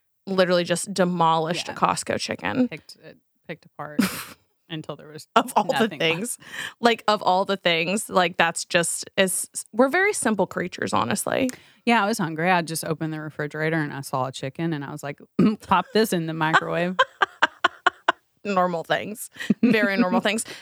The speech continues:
Speaker 1: But then whenever we went to Costco, you were like, "That's the chicken." And I was like,
Speaker 2: Yeah.
Speaker 1: "Oh, there it is."
Speaker 2: It's four ninety-nine for a chicken that's bigger than a small dog. You know that it's
Speaker 1: <laughs>
Speaker 2: just full of antibiotics and steroids.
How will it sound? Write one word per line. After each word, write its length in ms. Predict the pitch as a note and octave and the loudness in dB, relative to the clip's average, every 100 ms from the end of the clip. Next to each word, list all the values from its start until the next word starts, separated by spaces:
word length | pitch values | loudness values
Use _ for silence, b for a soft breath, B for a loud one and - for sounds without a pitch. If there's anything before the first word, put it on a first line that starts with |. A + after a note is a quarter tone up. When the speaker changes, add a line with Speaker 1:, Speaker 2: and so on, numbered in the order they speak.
| B | B
Speaker 1:
But 100 | B3 | 2
then 160 | C4 B3+ | 4 2
whenever 240 | A#3+ A#3 | 2 2
we 60 | A#3 | 2
went 100 | G#3+ | 0
to 60 | |
Costco, 420 | - A#3 D4 - G3 | 2 2 2 0 0
you 80 | |
were 80 | G3 | 2
like, 160 | F3+ - | 0 0
"That's 280 | A#3+ - - | -2 -2 -4
the 80 | |
chicken." 420 | F#3 - G3+ F3 F3 | -2 0 2 0 2
And 100 | F#3+ | 2
I 60 | |
was 100 | G#3 | 4
like, 140 | A#3+ A#3 | 2 2
Speaker 2:
Yeah. 240 | B3 C4+ | 2 2
Speaker 1:
"Oh, 40 | A3 | 2
there 180 | C4+ | 0
it 160 | D4 F4+ - | 2 0 2
is." 100 | A#3+ | 0
Speaker 2:
It's 100 | G3 - | 0 0
four 140 | - A#3 | 2 4
ninety-nine 600 | A3 G3+ G3 F#3+ E3+ E3+ | 4 2 4 4 2 2
for 380 | F3 D#3+ D#3 - | 2 2 2 2
a 160 | E3+ D#3+ D#3 _ - | 2 2 -4 _ 0
chicken 260 | G3 F#3 | 2 4
that's 240 | E3+ D#3+ - | 2 0 -2
bigger 340 | E3+ E3 E3 | 0 2 2
than 540 | D#3 D3 D3 C#3+ D3 - _ _ - | 2 -2 -2 -4 -6 -12 _ _ -2
a 200 | D#3 D3+ | 0 2
small 480 | - - - E3+ C#3+ | -2 -8 -2 0 2
dog. 400 | C#3+ C#3+ C#3 C#3+ | 2 2 2 -2
You 140 | D3 | -4
know 80 | D3+ | 0
that 280 | A#3+ D3 C#3+ C#3+ | 2 2 -2 -4
it's 120 | - - | -6 -10
Speaker 1:
<laughs> 120 | - | -10
Speaker 2:
just 200 | - D3 - - | -10 -10 -12 -2
full 220 | E3 D3+ | -2 0
of 80 | D3 | -4
antibiotics 760 | D3 C#3+ C#3 C#3 C#3+ C#3+ - | -4 -4 0 0 0 -2 -8
and 80 | D3 | -14
steroids. 760 | - D3 C#3 E3 G#2+ - - | -8 -4 -2 -2 -2 -10 -16